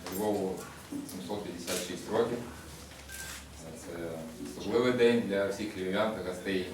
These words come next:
столиці Галичини. І Львівська пивоварня, е, щороку намагається зробити це свято таким, щоб воно запам'яталося всім мешканцям і гостям, е, Львова.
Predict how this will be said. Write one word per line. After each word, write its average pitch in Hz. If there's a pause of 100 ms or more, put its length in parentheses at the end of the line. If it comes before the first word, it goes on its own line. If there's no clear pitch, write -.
столиці - (100)
Галичини. 233 (920)
І 92
Львівська 101
пивоварня, 98
е, -
щороку 101
намагається 95
зробити 95
це 92
свято 95
таким, 101
щоб -
воно 92 (600)
запам'яталося 95 (800)
всім 95
мешканцям 98 (100)
і 78 (340)
гостям, 120 (220)
е, 95
Львова. 98